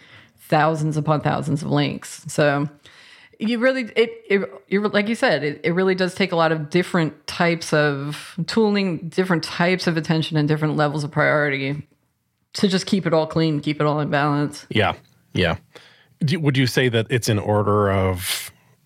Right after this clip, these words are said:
Speaker 2: volume? <laughs> Just interestingly, like, there's the m-, like, most stuff is just,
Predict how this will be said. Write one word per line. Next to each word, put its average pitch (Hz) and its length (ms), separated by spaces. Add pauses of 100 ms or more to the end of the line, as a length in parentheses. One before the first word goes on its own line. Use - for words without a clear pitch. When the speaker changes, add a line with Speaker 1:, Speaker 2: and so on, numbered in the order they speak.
(540)
Speaker 2:
volume? 117 760
<laughs> - 60 (720)
Just - 320
interestingly, 123 720 (380)
like, 120 160
there's 110 220
the 120 100
m-, 107 160 (280)
like, 95 200
most 110 480
stuff - 600
is 92 240
just, - 320